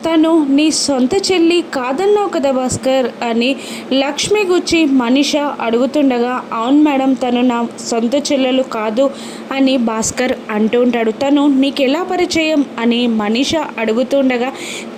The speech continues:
"చింతపల్లి బస్ యాక్సిడెంట్ వల్ల మేడం" అని భాస్కర్ చెప్తూ ఉండగా, ఇక ఆ రోజు తను హాస్పిటల్లో ఉండగా టీవీలో చింతపల్లి బస్ యాక్సిడెంట్లో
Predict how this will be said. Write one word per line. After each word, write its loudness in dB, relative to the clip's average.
"చింతపల్లి 2
బస్ 0
యాక్సిడెంట్ 0
వల్ల 2
మేడం" 0
అని 0
భాస్కర్ 0
చెప్తూ 0
ఉండగా, 0
ఇక -2
ఆ -2
రోజు 2
తను 0
హాస్పిటల్లో 0
ఉండగా 0
టీవీలో 0
చింతపల్లి 2
బస్ -2
యాక్సిడెంట్లో 0